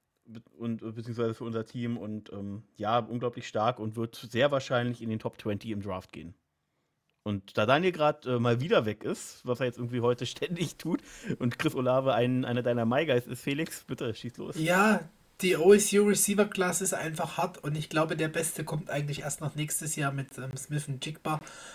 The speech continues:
Speaker 2: Route Running hast du gesagt, Ball Control, der hat Speed, ähm, spielt gar nicht so unphysisch, klar spielt jetzt nicht physical wie ein Physical Receiver, aber für die Körpergröße und so ist so ein bisschen der, der Take ja immer zu, äh, Devonta Smith letztes Jahr.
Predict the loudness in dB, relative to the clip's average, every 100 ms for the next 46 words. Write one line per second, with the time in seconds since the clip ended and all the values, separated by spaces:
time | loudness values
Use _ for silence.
0 | -20 _ _ 12 12 12 10 8 2 2
1 | 2 0 0 4 2 2 2 2 0 -6
2 | -4 0 4 4 2 -2 -20 -12 -2 0
3 | 2 2 2 4 2 0 -2 -20 -18 -4
4 | 2 2 2 -2 -6 -4 -4 -2 -2 0
5 | 0 2 4 6 6 4 2 -4 -4 -2
6 | -2 0 -2 0 0 0 -2 -4 0 0
7 | 0 0 0 2 2 2 2 2 4 2
8 | 2 2 2 0 0 0 -2 -4 -4 -4
9 | -4 -4 -6 -2 0 0 -2 0 0 0
10 | -2 -6 -18 -14 -4 -2 0 0 0 0
11 | 0 2 2 2 0 2 2 2 0 0
12 | 0 0 0 0 2 2 2 0 0 0
13 | -2 -2 -4 -4 -4 -4 -4 -4 -6 -2
14 | 0 2 0